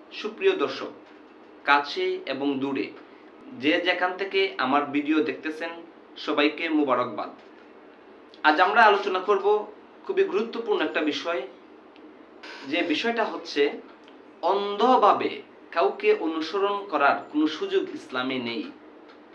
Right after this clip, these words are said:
কারণ আমরা জানি প্রত্যেকটা মানুষ ভুল করে, কোনো মানুষই কিন্তু ভুলের ঊর্ধ্বে না। সুতরাং কোনো মানুষকে অন্ধভাবে অনুসরণ করা যাবে না।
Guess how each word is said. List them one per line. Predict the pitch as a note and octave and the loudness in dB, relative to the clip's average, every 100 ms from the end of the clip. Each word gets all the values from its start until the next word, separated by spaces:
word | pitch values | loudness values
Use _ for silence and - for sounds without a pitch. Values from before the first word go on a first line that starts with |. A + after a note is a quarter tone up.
| - - D3+ | -20 -10 2
কারণ | D3+ | 2
আমরা | C#3+ D3 F3 | 4 4 4
জানি | F#3 D3+ D#3+ G#3+ A3+ - - - | 4 4 4 0 -4 -12 -10 -4
প্রত্যেকটা | F#3+ - A3 A3+ | -2 -2 0 2
মানুষ | E3+ D#3 F#3+ A#3+ - - - - - - - - - - - - A#2+ | 4 4 4 0 -2 -8 -14 -20 -20 -20 -20 -20 -20 -20 -20 -18 0
ভুল | E3 G3 | 2 2
করে, | - - F2+ - - - - | 2 -2 -4 -12 -20 -20 -8
কোনো | - E4 | -2 4
মানুষই | F#3 G#3+ A3+ A#3+ | 6 4 -2 -4
কিন্তু | A#3+ A#3 A#3 | -4 -6 -6
ভুলের | B3 D3+ B2 D#3+ G#3+ A3+ | -8 -8 -4 2 4 6
ঊর্ধ্বে | D#3 C#3 C#3+ D3+ | 4 2 2 2
না। | - - - - - - - - | 0 -10 -18 -20 -20 -20 -20 -20
সুতরাং | - A3+ A3+ F#3+ A3 - - - - | -12 -4 4 4 2 -6 -18 -12 -6
কোনো | A#3 | -2
মানুষকে | F#3+ D#3 A#3 C4 - B3+ - | 4 4 4 0 -2 -2 0
অন্ধভাবে | E3+ F3+ F#3 G#3 A#3+ A3+ A3+ | 0 0 0 2 4 4 6
অনুসরণ | A3+ E3 D#3+ F#3+ F#3+ F#3 | 4 2 -2 -2 -2 -2
করা | D#3+ D#3+ | 0 2
যাবে | C#3 A#2+ A#2+ A#2+ | 2 2 2 0
না। | G2+ | -2